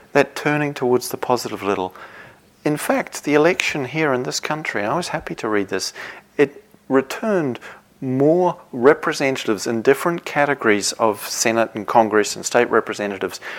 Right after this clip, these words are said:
from different ethnic and other groups than have been before. And there are now the first Indian American woman in the U S House of Representatives. And, um, there is the,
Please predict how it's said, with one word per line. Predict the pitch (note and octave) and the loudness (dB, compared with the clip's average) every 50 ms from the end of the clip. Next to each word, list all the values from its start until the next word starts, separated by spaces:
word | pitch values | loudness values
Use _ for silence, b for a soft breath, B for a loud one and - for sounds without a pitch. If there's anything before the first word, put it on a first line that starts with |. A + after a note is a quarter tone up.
| B B B | B B B
from | - - A2+ G#2+ G#2+ G#2 - - | 2 4 4 4 4 2 -2 0
different | - C#3 C#3 - - D3 C3+ A#2+ - B B B B B B _ _ - | 4 4 4 4 4 0 0 0 -2 B B B B B B _ _ 2
ethnic | - D3 D3 - - - - C#3 C#3 - - - | 4 4 6 4 2 -2 0 -2 -2 -2 -4 -2
and | - A#2 A2+ A2 G2+ - - - | 0 0 0 0 -2 -2 2 4
other | B2 B2+ B2+ C3 A#2 A2+ - B B B B B B _ - G2+ | 4 6 6 6 4 4 2 B B B B B B _ -6 0
groups | - B2 C3 C#3+ C3 G#2 E2+ - - | 4 8 10 10 8 8 6 0 -6
than | - A#2 A2 G#2+ A2 | -2 -2 -2 -2 -2
have | A2 A#2+ A2+ G#2 G#2+ | 0 -2 -2 0 0
been | - B2 B2+ B2+ B2+ | 0 2 2 2 0
before. | A2+ G#2 - - G#2+ G2 G2 - - | -2 -4 -2 0 2 4 4 4 4
And | A#2+ A#2+ A#2+ | 2 4 6
there | B2 B2 C3 | 6 8 8
are | C#3+ D3+ D3+ C#3+ | 6 6 6 2
now | C#3 D3+ E3 D#3 C3+ - B B B | 0 0 0 0 0 0 B B B
the | B B2+ | B -6
first | - - - D#3 D#3 D3+ - - - - | -4 0 2 2 2 2 2 -2 -4 -2
Indian | C#3 C3+ C3+ C3 C3+ C3 B2+ | 0 0 0 0 0 0 0
American | A#2+ A2+ A2+ A#2 A#2+ A#2+ A#2 - B2+ A#2 A2+ A2+ A2 B B B B B B | 0 2 4 4 4 4 2 -2 -2 -2 -2 -4 -6 B B B B B B
woman | G#2+ A2 B2+ B2 B2 A2+ A2 | 4 6 6 6 6 4 2
in | A2 A#2 A2 | 0 0 0
the | G2+ A2+ | 2 2
U | A2 A2 A#2+ A#2 A2 | 2 4 4 4 4
S | A2 G#2 - - | 4 4 0 -4
House | - - G#2+ A2 A2 - - | -4 -2 -2 -2 -2 -4 0
of | G#2+ | 2
Representatives. | A2 A2 - - A2+ G2 A2 A2 G#2+ G2+ F#2+ G2 G2 F#2+ G2 - - - | 4 4 4 2 -2 -2 0 0 0 -2 -4 -4 -6 -6 -4 -6 -6 -6
And, | G2+ G2+ G2 G2 G2+ | -6 -8 -8 -6 -4
um, | G2+ G2 G2 G2 - B B B B B B B B B B B B B B B B B B - | -4 -4 -6 -8 -12 B B B B B B B B B B B B B B B B B B 0
there | A2+ A2+ A#2 | 2 2 2
is | G#2+ - - | 2 0 2
the, | - A2 A2 G#2+ - | 4 4 4 4 0